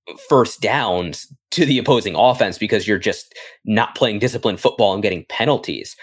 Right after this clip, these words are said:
You know, one of the real interesting things I found just l-, looking o-, through, uh, Pro Football Reference's stats is the Giants' offense is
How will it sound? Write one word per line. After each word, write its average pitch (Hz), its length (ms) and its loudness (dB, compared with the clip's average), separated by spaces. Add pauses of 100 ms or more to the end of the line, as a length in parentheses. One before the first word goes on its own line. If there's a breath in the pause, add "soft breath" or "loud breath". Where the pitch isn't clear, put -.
(320 loud breath)
You 87 120 -2
know, 80 100 -4 (120)
one 156 380 4
of 262 60 4
the 240 60 4
real 156 160 6
interesting 135 400 0
things 139 420 0
I 87 180 -2 (180)
found 95 500 0 (1000 loud breath)
just - 240 -6 (260)
l-, 139 100 -8 (260)
looking 143 320 2
o-, 123 140 4
through, 107 400 2
uh, 95 140 2
Pro 139 180 4
Football 117 320 4
Reference's 117 500 0
stats 107 480 -2
is 90 340 -4 (100)
the 117 60 -4
Giants' 147 440 0
offense - 520 -4 (640 loud breath)
is 117 540 -2